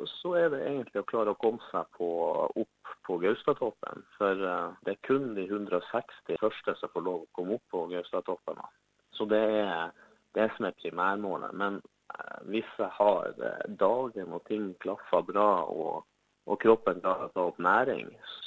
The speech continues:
så er det mulig å kanskje komme rundt topp, eh, femti, men da må alt klaffe. Så får vi se, så får ta en ting av gangen. Jeg skal, eh, primært klare å komme opp på den fjelltoppen, og da er jeg nå fornøyd. Så da er ti måneders, eh,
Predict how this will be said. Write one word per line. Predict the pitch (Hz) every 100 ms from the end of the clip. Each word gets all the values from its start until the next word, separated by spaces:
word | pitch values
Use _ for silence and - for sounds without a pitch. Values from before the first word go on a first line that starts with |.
| -
så | 131 131
er | 123 117 101
det | 90 85 78 71 64 69
mulig | 92 95 101 101 87 71
å | -
kanskje | 85 - - -
komme | 95 87 64 82
rundt | 78 _ - -
topp, | 101 90 _ -
eh, | - - 87 -
femti, | 101 107 - -
men | - 87 92
da | 101
må | 101 104 82 87
alt | - -
klaffe. | 92 - - - - _ _ -
Så | - -
får | 131
vi | 113 127
se, | 110
så | 92
får | 113 -
ta | 123
en | 110
ting | 110 104
av | 95
gangen. | 98 117 76 53
Jeg | 95
skal, | - 107 101
eh, | 90 85 87 _ _ _ _ _ -
primært | 98 110 - -
klare | 92 85
å | -
komme | 87 87
opp | -
på | 73
den | -
fjelltoppen, | 92 - 110 - 57
og | 73
da | 95
er | 101
jeg | 95 73
nå | -
fornøyd. | 78 101 110 - - - _
Så | 90
da | 98 98
er | 92
ti | 104 95
måneders, | 92 92 85 - -
eh, | 82